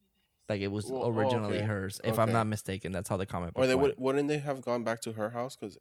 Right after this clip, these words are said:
Speaker 2: and I mean, in Jason
Speaker 1: Well,
Speaker 2: Goes to Hell, the, the book is in her house.
Speaker 1: Yeah, but it's, I think in the comic book, it's that she owned the cabin.
Speaker 2: Oh, okay,
Speaker 1: Like,
Speaker 2: okay.
Speaker 1: I, I'm, I think I'm, I,
Speaker 2: Gotcha.
Speaker 1: I'm being, I'm pretty sure.
Speaker 2: He died already. He dead.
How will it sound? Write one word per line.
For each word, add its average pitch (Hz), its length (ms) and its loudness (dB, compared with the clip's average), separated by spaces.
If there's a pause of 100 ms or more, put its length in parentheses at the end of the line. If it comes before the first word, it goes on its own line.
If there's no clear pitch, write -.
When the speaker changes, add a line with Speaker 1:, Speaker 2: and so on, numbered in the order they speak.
Speaker 2:
and 107 160 -8
I 107 40 -4
mean, 107 180 -4
in 92 300 -8 (360)
Jason 139 260 2
Speaker 1:
Well, 131 40 2
Speaker 2:
Goes 131 140 4
to 107 100 0
Hell, 110 200 4
the, 98 180 -10 (220)
the 107 80 -6
book 107 300 -2
is 95 100 -8
in 90 120 -8
her 98 220 -16
house. 131 80 -6
Speaker 1:
Yeah, 104 260 -2 (100)
but 120 160 0
it's, 117 180 0
I 123 100 -2
think 120 180 -2
in 123 80 -2
the 104 80 -2
comic 107 320 -2
book, 117 200 -2
it's - 220 -6
that 107 180 -6
she 110 240 -4
owned 98 300 -6
the - 80 -10
cabin. - 400 -8
Speaker 2:
Oh, 120 140 -8
okay, - 200 -16
Speaker 1:
Like, 104 140 0
Speaker 2:
okay. 101 240 2
Speaker 1:
I, 95 100 0
I'm, 101 160 -4
I 104 100 0
think 90 380 -6
I'm, 95 220 -6
I, 90 100 -2
Speaker 2:
Gotcha. 85 360 -2
Speaker 1:
I'm - 60 -12
being, 104 220 -4
I'm 104 180 -4
pretty 98 200 -8
sure. - 320 -8 (560)
Speaker 2:
He 147 120 2
died 98 260 2
already. 95 320 0
He 120 120 0
dead. 92 380 0